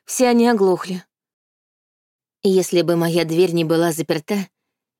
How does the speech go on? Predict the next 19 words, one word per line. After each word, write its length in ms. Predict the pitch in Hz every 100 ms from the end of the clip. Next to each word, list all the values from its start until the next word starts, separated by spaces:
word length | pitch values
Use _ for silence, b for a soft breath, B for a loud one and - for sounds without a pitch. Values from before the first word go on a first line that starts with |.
| -
я 240 | 190 175
бы 120 | 170 185
положила 520 | 196 185 165 170 160
конец 380 | 170 170 151 151
этому 240 | 160 160
бреду. 300 | 156 151 160 156 _ _ _ _ _ _ _ _ _ _ _ _ _ _ _ -
«Заткнись!» — 920 | 196 185 180 - 220 202 175 - - _ _ _ _ _
кричу 320 | 175 180 -
я 80 | 175
наконец. 560 | 165 - 165 165 - - _ _ _ _ _ _ _ _ _
Конечно, 540 | - 214 226 208 208 - _ -
за 180 | 190
всем 280 | 180 240 233 208
этим 300 | 202 190 185
грохотом 500 | 196 190 185 165 - _ -
она 220 | 208 196
меня 200 | 185 185
не 100 | 180
слышит. 520 | 185 175 160 - -